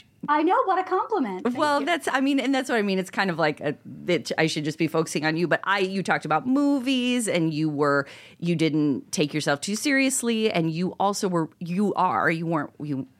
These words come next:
Speaker 2: you are really smart. And the things that you say, I fully, um, you know, I'm, I love your Instagram page. I'm there all the time. And I also think,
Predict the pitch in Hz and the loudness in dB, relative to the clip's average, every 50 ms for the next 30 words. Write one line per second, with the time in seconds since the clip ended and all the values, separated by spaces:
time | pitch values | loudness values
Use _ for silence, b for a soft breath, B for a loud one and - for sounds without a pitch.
0 | _ _ - - 185 180 185 180 175 175 208 214 220 208 208 190 - - 233 233 | _ _ -8 -4 -2 0 2 0 0 0 0 0 2 0 0 -2 -2 -2 0 0
1 | - 113 76 - - - 151 151 156 - 185 185 180 170 185 165 143 160 156 - | 0 0 -4 -4 -2 0 2 2 2 2 2 0 0 2 0 -2 -2 -2 -4 -2
2 | - 190 180 165 151 143 - - 147 143 139 B B B B B B B B - | 0 0 2 2 2 2 0 0 0 0 0 B B B B B B B B -20
3 | - - - 190 190 190 185 185 180 175 175 170 - - 165 151 151 147 131 139 | -12 -2 0 2 2 4 2 2 2 2 0 0 2 2 2 2 4 2 2 2
4 | 139 127 - - 165 135 131 131 127 - - 147 143 147 151 160 175 175 170 180 | 0 0 0 0 2 2 2 2 0 -2 -2 -2 -2 0 2 0 0 0 0 -2
5 | 180 180 185 180 - 185 175 170 170 165 190 175 170 160 165 139 143 143 151 147 | 0 0 0 -2 -4 -2 -2 0 0 0 0 0 0 0 2 0 2 2 2 2
6 | 151 151 143 156 - - 165 160 156 156 - - 170 160 160 156 - - 180 185 | 2 2 0 -2 -4 -2 0 2 2 0 2 0 0 2 2 0 0 0 0 0
7 | 196 - - 196 180 165 - - - 170 160 156 - | 0 0 0 0 0 0 -2 -2 0 2 2 0 -2